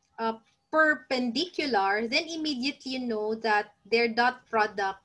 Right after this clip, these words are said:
is zero. Because if the two vectors are perpendicular with each other, let's say this is vector A and this is vector B, there's no way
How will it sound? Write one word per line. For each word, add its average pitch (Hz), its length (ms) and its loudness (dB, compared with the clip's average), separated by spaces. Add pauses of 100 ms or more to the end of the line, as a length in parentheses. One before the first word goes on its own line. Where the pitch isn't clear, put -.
(100)
is 202 160 -8
zero. 190 540 -6 (340)
Because 226 380 -2
if 220 180 -8
the 220 240 -4
two 359 320 0 (640)
vectors 233 880 -2
are 214 540 -2 (800)
perpendicular 269 960 0
with 220 140 0
each 214 180 -6
other, 214 400 -4
let's 202 240 -6
say 233 80 0
this 214 220 -6
is 220 180 -6
vector 214 400 -6
A 196 120 -8 (120)
and 190 80 -14
this 202 160 -8
is 214 240 -10
vector 226 400 -8
B, 208 320 -10 (480)
there's 254 400 -2
no 330 640 2
way 262 560 -2